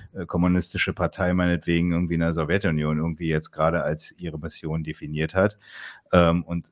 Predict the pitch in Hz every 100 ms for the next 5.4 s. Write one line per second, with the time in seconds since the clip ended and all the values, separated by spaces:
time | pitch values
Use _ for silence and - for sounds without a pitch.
0 | _ 95 98 82 82 - 78 78 - 80
1 | - 80 78 80 95 98 _ _ _ _
2 | _ _ _ - 87 82 80 78 85 90
3 | - 87 87 80 85 87 90 - 87 82
4 | 90 85 - 85 78 85 87 82 - 80
5 | - 87 82 80